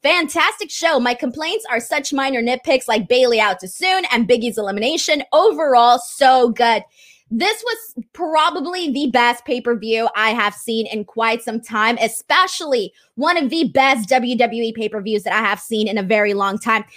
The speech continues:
We have a comment from Jordan Booth who says, "I've genuinely never ended a W W E pay-per-view feeling this happy.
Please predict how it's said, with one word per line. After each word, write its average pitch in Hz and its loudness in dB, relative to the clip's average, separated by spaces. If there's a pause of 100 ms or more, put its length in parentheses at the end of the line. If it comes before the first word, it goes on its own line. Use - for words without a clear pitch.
(120)
We 311 -4
have 359 -4
a 370 -2
comment 403 -2
from 370 -2
Jordan 381 -2
Booth 320 -2 (240)
who 285 0
says, 277 4 (360)
"I've 262 2
genuinely 440 0
never 294 2
ended 285 0
a 277 0
W 247 0
W 233 0
E 226 -2
pay-per-view 233 -2
feeling 240 0
this 269 0
happy. 226 -2